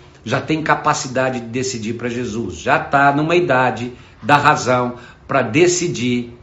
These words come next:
pra decidir viver pra Jesus ou não. Então aí já não está com os pais, mas dos filhos pequenos.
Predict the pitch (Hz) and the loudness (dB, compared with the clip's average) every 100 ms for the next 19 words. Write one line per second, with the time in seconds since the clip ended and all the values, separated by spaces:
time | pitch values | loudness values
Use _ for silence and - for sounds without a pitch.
0 | - - - 123 92 98 98 196 - - | -20 -20 -4 -4 -2 -4 4 6 4 2
1 | 208 131 120 120 117 - - - - - | -2 -2 -2 -2 -6 -18 -20 -20 -20 -8
2 | 113 123 107 139 127 123 117 107 113 117 | -2 -2 0 -2 0 -2 -2 -4 -6 -4
3 | 127 117 110 90 - - 120 147 139 123 | -2 -2 -4 -8 -14 -6 -2 2 2 2
4 | 123 143 143 131 135 127 147 143 - 110 | 2 2 2 0 -2 -2 -4 -4 -2 -2
5 | 92 - - - - 113 110 117 - 160 | -4 -12 -16 -20 -6 -2 -2 -2 -4 -4
6 | 165 - - - 147 110 - - | -4 -4 -6 -4 -4 -4 -10 -18